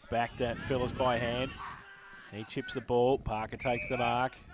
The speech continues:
Slowing the ball down now. That's all they need to do. Twenty-four and a half played. Final term. Plays on. Where's he go now?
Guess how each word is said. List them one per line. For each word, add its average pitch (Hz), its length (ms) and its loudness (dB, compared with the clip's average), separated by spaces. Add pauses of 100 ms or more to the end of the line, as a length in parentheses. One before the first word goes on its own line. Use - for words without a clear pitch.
(2500)
Slowing 113 320 -2
the 113 80 -4
ball 120 240 2
down 123 220 2
now. 127 80 2
That's 123 160 -2
all 127 160 0
they 127 80 -2
need 127 80 -4
to 123 60 -10
do. 135 200 2
Twenty-four 131 480 2
and 147 80 6
a 143 60 8
half 147 240 6
played. 156 260 6
Final 139 320 4
term. 151 560 4 (4000)
Plays 104 340 -6
on. 120 400 0 (120)
Where's 104 180 -10
he 107 80 -6
go 113 220 -4
now? 110 400 -2